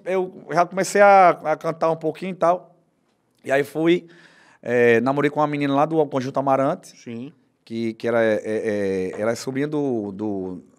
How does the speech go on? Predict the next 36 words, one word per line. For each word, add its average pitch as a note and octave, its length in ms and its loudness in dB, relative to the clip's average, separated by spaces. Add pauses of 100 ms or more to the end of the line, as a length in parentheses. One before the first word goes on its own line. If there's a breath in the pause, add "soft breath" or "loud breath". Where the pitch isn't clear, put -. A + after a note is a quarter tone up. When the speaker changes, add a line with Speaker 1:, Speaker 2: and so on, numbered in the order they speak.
(300)
Speaker 1:
do G2+ 240 -6
Antônio A2+ 260 -6
Giacomo, A#2+ 320 -2
que - 80 -12
é G2+ 40 -10
deputado, A#2 480 -10
que G2+ 120 -20
foi - 180 -16
Speaker 2:
Sim. C3 140 -8
Speaker 1:
deputado, C3+ 300 -12 (640 soft breath)
que - 80 -20
é G#2 60 -16
pastor, A2+ 500 -8
médico G#2+ 300 -10
também, G#2 240 -16
né? C3+ 80 -18 (460 soft breath)
Aí B2+ 180 -4
eu D#3 40 -6
comecei E3 240 -12
a - 20 -10
namorar D#3+ 240 -2
com D#3 180 -8
ela, F#3+ 220 -2
inclusive C#3+ 360 -10
tenho C#3 140 -8
um - 20 -10
filho C3+ 200 -10
com C3 180 -8
ela, F3 280 -6
né? B2 180 -16
Passei A#2+ 260 -16
dez A#2+ 200 -4
anos. C3 180 -12 (800 soft breath)
Aí, F#3 460 0
cara, A#2+ 300 -2
o, D#3+ 140 -6